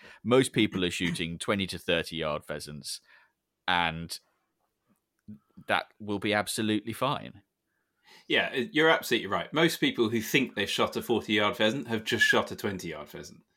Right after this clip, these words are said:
Speaker 2: Uh, <laughs> that, that's, like, where I'd start this conversation. However, there's probably a whole podcast episode in this alone, and I get, I get a bit hot under the collar with all this sort of stuff. Uh, but I do think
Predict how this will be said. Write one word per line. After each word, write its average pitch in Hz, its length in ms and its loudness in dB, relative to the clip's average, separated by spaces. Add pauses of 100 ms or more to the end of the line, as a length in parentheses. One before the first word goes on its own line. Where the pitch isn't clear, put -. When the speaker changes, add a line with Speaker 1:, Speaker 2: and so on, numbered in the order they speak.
(500)
Speaker 2:
Uh, 95 300 0
<laughs> - 680 -4
that, 139 220 4
that's, 143 240 6
like, 131 200 6
where 131 280 6
I'd 113 160 4
start - 560 6
this 107 180 0
conversation. 110 800 2 (260)
However, 127 540 8 (160)
there's 139 180 8
probably 170 360 10
a 135 100 8
whole 143 360 6
podcast 107 640 2
episode 98 360 2
in 98 100 -4
this 98 180 -2
alone, 95 460 2
and 110 120 4
I 120 140 6
get, 117 280 2 (680)
I 139 100 6
get 139 140 6
a 107 40 -4
bit 120 120 2
hot 120 240 2
under 98 200 0
the 90 100 -6
collar 95 260 2
with 90 80 0
all 90 100 0
this 90 180 -4
sort - 140 -6
of - 60 -12
stuff. 92 260 -2 (600)
Uh, 107 240 6 (260)
but 123 220 4 (760)
I 131 120 6
do 143 420 6
think - 680 0